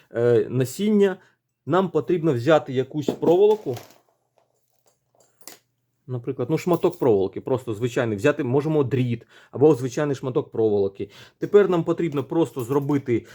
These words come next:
два отвори, якщо у нас ось так: от, наприклад, да? Раз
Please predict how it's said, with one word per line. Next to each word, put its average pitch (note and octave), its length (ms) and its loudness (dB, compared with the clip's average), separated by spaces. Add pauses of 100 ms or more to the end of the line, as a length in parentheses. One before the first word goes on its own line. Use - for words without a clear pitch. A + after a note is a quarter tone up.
(180)
два C3 520 2 (320)
отвори, B2+ 440 2
якщо A#2+ 280 -2
у C#3 60 0
нас B2 380 -6 (1300)
ось D#3 220 0
так: G#2+ 260 -6
от, - 100 -10
наприклад, G2 460 -10
да? C#3+ 200 -2 (220)
Раз E3+ 480 -2